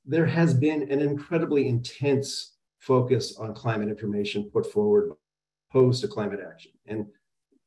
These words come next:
almost exclusively, they're on the political right. Um, over the past five years, I just looked this up the other day on Google Scholars,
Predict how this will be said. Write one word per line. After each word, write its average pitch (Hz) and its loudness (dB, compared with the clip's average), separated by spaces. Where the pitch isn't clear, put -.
almost 113 -2
exclusively, 123 4
they're 110 4
on 110 2
the 107 0
political 104 0
right. 92 -10
Um, 101 -4
over 143 6
the 131 6
past 147 6
five 135 6
years, 156 2
I 120 0
just - -6
looked - -4
this 123 -6
up 110 -2
the 117 -2
other 113 4
day 120 4
on 117 -2
Google 117 -2
Scholars, 131 2